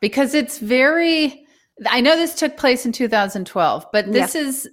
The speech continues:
Speaker 1: very popular right now.
Speaker 2: Yeah.
Speaker 1: It's becoming way more mainstream, throuple stuff.
Speaker 2: Yeah.
Speaker 1: And
Speaker 2: I mean, I, it sounds exciting, but it, if somebody walked in and I just met him and they were like, "Oh, you know,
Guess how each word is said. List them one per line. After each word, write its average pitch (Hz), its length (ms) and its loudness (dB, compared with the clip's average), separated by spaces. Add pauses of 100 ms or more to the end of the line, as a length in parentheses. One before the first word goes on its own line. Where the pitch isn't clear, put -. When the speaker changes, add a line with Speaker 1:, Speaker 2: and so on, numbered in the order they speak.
(140)
Speaker 1:
very 226 440 2
popular 147 920 -2
right 143 220 -2
now. 139 300 -4
Speaker 2:
Yeah. 480 220 0
Speaker 1:
It's 170 140 -8
becoming 220 720 -2
way 208 280 2
more 214 240 2
mainstream, 175 1080 -4 (560)
throuple 185 480 -2
stuff. 175 760 -2
Speaker 2:
Yeah. 262 260 -2
Speaker 1:
And 151 560 0 (380)
Speaker 2:
I 294 120 0
mean, 277 220 4
I, 254 260 0 (280)
it 190 220 -8
sounds 208 400 0
exciting, 170 840 -6 (340)
but 220 340 0
it, 254 280 -2 (260)
if 220 100 -12
somebody 294 300 0
walked 233 380 -4
in 208 380 -2
and 185 120 -4
I 190 60 -6
just 196 220 -10
met 190 220 0
him 185 360 0
and 180 100 -4
they 175 80 -4
were 180 80 -2
like, 180 300 -2
"Oh, 208 440 -2 (500)
you 220 140 -6
know, 165 280 -6